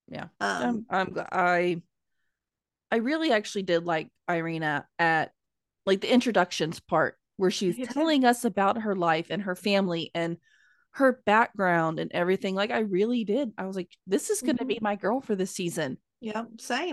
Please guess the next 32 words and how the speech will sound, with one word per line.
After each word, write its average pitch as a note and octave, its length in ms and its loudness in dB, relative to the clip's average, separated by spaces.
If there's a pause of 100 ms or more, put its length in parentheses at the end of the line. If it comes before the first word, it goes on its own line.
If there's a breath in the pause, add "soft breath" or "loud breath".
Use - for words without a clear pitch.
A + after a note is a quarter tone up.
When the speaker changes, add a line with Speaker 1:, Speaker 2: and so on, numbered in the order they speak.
Speaker 1:
And C4 100 -2
then C#4 240 4
I C4 100 4
kept D#4+ 380 2
trying D#4 420 2
to, G#3+ 80 2
like, E3+ 320 0 (160)
make F#3+ 300 0
excuses B3+ 640 -2
for C4 140 -2
the G#3+ 80 2
way F#3+ 160 2
she - 180 -2
was A3 160 0
acting. D4 540 -2 (600)
Speaker 2:
Yeah. F#3+ 200 -10
Speaker 1:
But C4 240 2
man, C4 400 4
like, F3+ 180 -2
we C#4 140 6
didn't F#4 140 6
even B3 160 4
get A#3+ 100 6
out G#3+ 80 6
of G3 60 0
the F#3 80 0
pods D#4 400 -4
before G#3 260 0
I G3 60 2
couldn't B3+ 260 0
stand C#4+ 480 0
her. D#2 220 -6